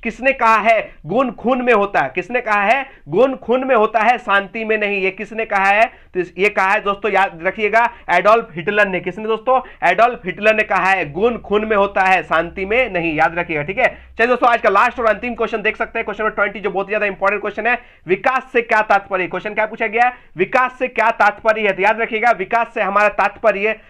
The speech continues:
सामान्य रूप से किसी एक देश के अंदर उसकी होने वाली उन्नति और प्रगति से होता है। याद रखिए दोस्तों, किसी देश के अंदर होने वाली उसकी उन्नति और प्रगति को ही हम लोग क्या कहते हैं दोस्तों? विकास कहते हैं। याद कर लीजिएगा।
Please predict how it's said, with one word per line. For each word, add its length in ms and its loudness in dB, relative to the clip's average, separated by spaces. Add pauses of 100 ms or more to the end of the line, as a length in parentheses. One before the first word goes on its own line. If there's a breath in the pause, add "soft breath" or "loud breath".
(100)
सामान्य 460 2
रूप 180 -2
से 180 -2
किसी 280 -8 (140)
एक 200 2
देश 220 0
के 120 -6
अंदर 280 0
उसकी 260 -6
होने 280 0
वाली 340 2
उन्नति 480 -4
और 200 -2
प्रगति 520 -2
से 100 -10
होता 240 -4
है। 100 2
याद 160 0
रखिए 160 -8
दोस्तों, 360 0 (360 loud breath)
किसी 180 -8
देश 260 0
के 100 0
अंदर 180 0
होने 240 2
वाली 240 2
उसकी 320 -4
उन्नति 460 -2
और 160 -2
प्रगति 500 -4
को 160 -4
ही 120 0
हम 140 -2
लोग 120 -6
क्या 120 2
कहते 260 -2
हैं 60 -4
दोस्तों? 320 -4 (260 loud breath)
विकास 380 -2
कहते 220 -2
हैं। 60 0
याद 180 0
कर 100 2
लीजिएगा। 320 0